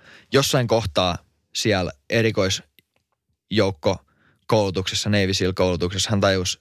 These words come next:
tajus, miten se on niinku, hänen vaikeat lähtökohdat on ollut ihan täydellinen niinku, täydelliset harjoitteluolosuhteet, tai hän kutsuu niinku englanniksi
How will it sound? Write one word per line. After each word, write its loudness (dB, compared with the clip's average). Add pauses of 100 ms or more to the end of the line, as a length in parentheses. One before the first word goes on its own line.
tajus, 0
miten 0
se 2
on 0
niinku, 0 (520)
hänen 2 (280)
vaikeat 0
lähtökohdat 0
on -4
ollut 0
ihan 2 (360)
täydellinen 0
niinku, -2 (160)
täydelliset 0
harjoitteluolosuhteet, -2
tai -2
hän 0
kutsuu -2
niinku 0
englanniksi -2